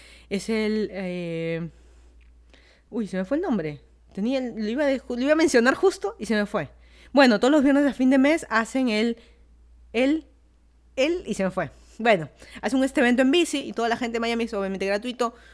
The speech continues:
Toda la gente que quiere ir a andar en bici va. Y yo también he ido muchísimas veces, he grabado videos también ahí.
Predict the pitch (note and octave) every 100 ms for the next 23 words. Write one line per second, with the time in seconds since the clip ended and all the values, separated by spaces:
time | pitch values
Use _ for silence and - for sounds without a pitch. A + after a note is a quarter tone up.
0 | - - A3+ G#3 G#3 A3 G3 F#3 G#3+ A3
1 | G#3+ A3 A3+ G#3+ A#3+ A#3+ E3+ C3 - -
2 | - A#3+ C#4 E4 D4 C#4 A#3+ C4 B3+ B3+
3 | C#4 C4+ C4+ A#3 G#3+ G#3+ G3+ F#3+ F#3 F3+
4 | F3+ F#3 F3 F#3 G#3 B3+